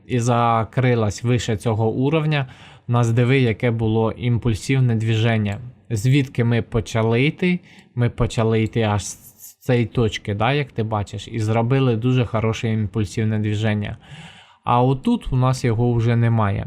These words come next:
Давай уберемо стрілочки, щоб іще більш детально роздивитися і проаналізувати. І так,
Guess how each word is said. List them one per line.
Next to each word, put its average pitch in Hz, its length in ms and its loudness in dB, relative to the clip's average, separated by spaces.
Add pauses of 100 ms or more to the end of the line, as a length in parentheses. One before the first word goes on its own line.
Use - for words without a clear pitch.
(120)
Давай 123 340 2
уберемо 113 460 0
стрілочки, 117 840 -2
щоб 107 280 -6
іще 113 260 -2
більш 107 280 -2
детально 107 580 -2 (260)
роздивитися 120 800 0 (460)
і 120 80 -4
проаналізувати. 113 1000 0 (400)
І 143 100 2
так, 131 280 0